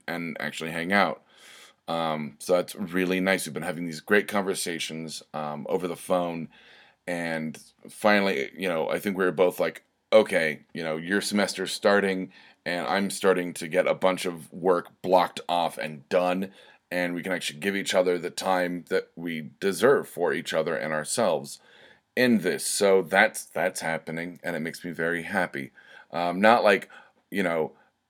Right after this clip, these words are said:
overly optimistic. I'm not getting into my head about it.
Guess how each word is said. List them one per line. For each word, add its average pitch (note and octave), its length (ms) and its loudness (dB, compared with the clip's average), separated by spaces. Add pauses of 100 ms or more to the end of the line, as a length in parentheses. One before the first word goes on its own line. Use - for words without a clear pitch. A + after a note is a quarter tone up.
(560)
overly A2+ 400 6
optimistic. G2 800 2
I'm F#2+ 120 0
not G2 160 2
getting G2 140 0
into F#2 120 0
my F2 140 0
head G#2+ 200 8
about F#2+ 360 8
it. F2+ 240 0